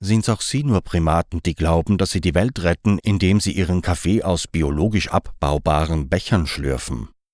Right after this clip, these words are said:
Während sie in ihrer kleinen Gruppe von Gleichgesinnten sitzen und sich gegenseitig auf die Schulter klopfen,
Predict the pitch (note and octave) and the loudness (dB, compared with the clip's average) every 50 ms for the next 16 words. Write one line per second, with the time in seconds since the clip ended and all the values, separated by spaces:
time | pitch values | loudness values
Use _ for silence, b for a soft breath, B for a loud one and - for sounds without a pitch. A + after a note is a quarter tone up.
0 | _ _ _ _ _ _ - E2 F#2 F#2 G2 A2+ G#2+ G2 - A2+ C3 D3+ - A#2 | _ _ _ _ _ _ 0 2 2 4 6 4 4 4 4 2 2 4 4 2
1 | A2+ F2 D#2 G#2+ G2+ E2 E2 E2+ D#2+ - - E2 F#2+ A#2 C3+ B2 G#2 F#2 E2 - | 0 2 2 2 2 2 2 -2 -2 0 0 2 2 2 2 2 2 0 -2 -4
2 | F2 G2+ C3+ - - A2 F#2 - F2 E2+ E2+ D#2 D2+ - D#2 D2 F#2+ A#2+ - - | -4 -4 -4 0 0 -2 0 2 0 0 0 0 -2 -2 0 0 0 0 -2 0
3 | - G2 - F#2+ G2 G#2 - - G2 D#2+ D#2+ G#2 G#2 - - - A#2 E2 E2+ F2 | -2 0 2 2 2 2 2 0 -2 2 2 0 0 0 -2 -2 0 0 0 -2
4 | - D#2+ D#2 - - - G2 A2+ B2 B2 F#2 - F#2 F#2+ - - F#2 - D#2+ D#2+ | 0 -2 -4 -4 -4 -4 -4 0 0 0 2 2 2 2 2 -2 0 0 0 0
5 | - - C#2 - - B2+ C3 A#2 - E2 - - G2+ G2 - - G#2+ G2+ | 0 -4 -6 0 2 2 2 2 0 -2 2 2 2 2 2 2 2 2